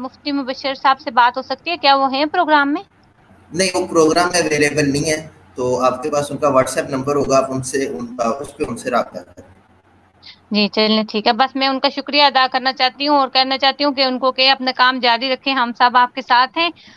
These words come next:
Speaker 1: और बहुत सी
Speaker 2: जज़ाकल्लाह।
Speaker 1: मेरी तरह की बहनें होंगी जो इंशाल्लाह सुनेंगी आपको और एक दिन अल्लाह हिदायत देगा और उसका सेहरा आपके साथ ही जाएगा। तो
Speaker 2: इंशाल्लाह,
Speaker 1: आप अपना
Speaker 2: जज़ाकल्लाह।
Speaker 1: काम जारी रखें।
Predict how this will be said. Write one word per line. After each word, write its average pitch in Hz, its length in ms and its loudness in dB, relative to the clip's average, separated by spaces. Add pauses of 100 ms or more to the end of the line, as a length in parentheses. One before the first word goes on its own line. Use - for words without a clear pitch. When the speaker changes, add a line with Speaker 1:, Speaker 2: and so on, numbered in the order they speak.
(160)
Speaker 1:
और 285 120 4
बहुत 330 220 6
सी - 60 0
Speaker 2:
जज़ाकल्लाह। 330 200 -8
Speaker 1:
मेरी 302 220 -2
तरह 320 220 0
की 330 140 -8
बहनें 277 320 -2
होंगी 285 220 -4
जो 294 120 -6
इंशाल्लाह 277 420 -2
सुनेंगी 269 500 -6
आपको 247 280 2
और 254 160 0
एक 247 200 -4
दिन 247 160 -6
अल्लाह 240 200 0
हिदायत 226 380 0
देगा 233 360 -2
और 240 140 2
उसका 226 340 -4
सेहरा 233 320 0
आपके 220 280 0
साथ 214 200 0
ही 202 100 -6
जाएगा। 190 380 -4 (580)
तो 143 60 -2
Speaker 2:
इंशाल्लाह, 208 340 0
Speaker 1:
आप 220 80 4
अपना 220 140 2
Speaker 2:
जज़ाकल्लाह। 220 360 2
Speaker 1:
काम 220 180 2
जारी 208 300 0
रखें। 202 340 -14